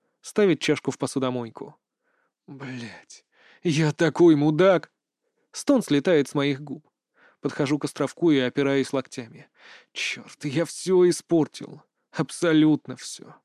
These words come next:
Она... Она не виновата в произошедшем. Это я виноват в своей вспыльчивости.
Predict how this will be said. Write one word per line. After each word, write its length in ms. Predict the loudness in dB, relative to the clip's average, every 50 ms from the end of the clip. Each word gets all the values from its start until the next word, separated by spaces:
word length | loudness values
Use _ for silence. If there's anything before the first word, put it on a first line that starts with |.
| _ _ _ _ _ _ _ _ _ _ _ _
Она... 560 | -6 -4 -2 0 0 0 0 0 0 -2 -4 _ _ _ _ _ _ _ _ _ _ _ _ _ -20 -20 _ -6
Она 260 | -4 0 2 2 4
не 120 | 4 6
виновата 520 | 4 6 6 6 6 6 6 6 4 2 0
в 60 | 0
произошедшем. 800 | 0 0 2 2 0 -2 -2 -4 -8 -8 -8 -8 -8 -8 -10 -4 -2
Это 200 | -2 0 4 4
я 380 | 2 4 4 4 4 4 4 4
виноват 460 | 2 2 2 2 2 2 2 0 -2
в 80 | -6
своей 340 | -6 -4 -2 0 0 0 0
вспыльчивости. 920 | -2 -4 -4 -2 -2 -2 -2 -4 -6 -12 -12 -12 -14 -14 -14 -14 -16 -16